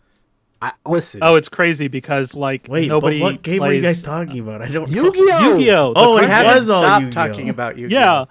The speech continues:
Speaker 1: Listen.
Speaker 2: Nobody, uh, like, plays Exodia seriously at a competitive level 'cause it's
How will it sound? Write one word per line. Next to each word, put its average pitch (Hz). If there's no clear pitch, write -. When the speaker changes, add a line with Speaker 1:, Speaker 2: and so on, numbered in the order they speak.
Speaker 1:
Listen. 180
Speaker 2:
Nobody, 196
uh, 151
like, 156
plays 147
Exodia 131
seriously 135
at 127
a 127
competitive 127
level 127
'cause 120
it's -